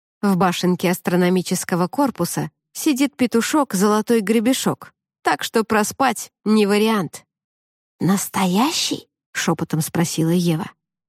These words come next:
«Не поверишь, да. Всего на территории раф около десяти аутентичных артефактов, которые сейчас находятся под охраной Всемирной ассоциации волшебников».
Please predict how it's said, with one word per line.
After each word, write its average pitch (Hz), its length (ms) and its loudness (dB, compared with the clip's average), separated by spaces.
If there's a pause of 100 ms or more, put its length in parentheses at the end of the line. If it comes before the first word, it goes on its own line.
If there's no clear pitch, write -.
(420)
«Не 202 240 4
поверишь, 185 640 0
да. 165 300 -2 (580)
Всего 214 460 0 (160)
на 214 180 4
территории 190 640 2
раф 185 240 0 (240)
около 233 360 2
десяти 190 500 -2
аутентичных 226 800 0
артефактов, 233 680 -2 (360)
которые 190 380 4
сейчас 190 460 0
находятся 196 580 0
под 175 200 -2
охраной 202 480 2
Всемирной 202 600 2
ассоциации 196 720 -2
волшебников». 180 880 -2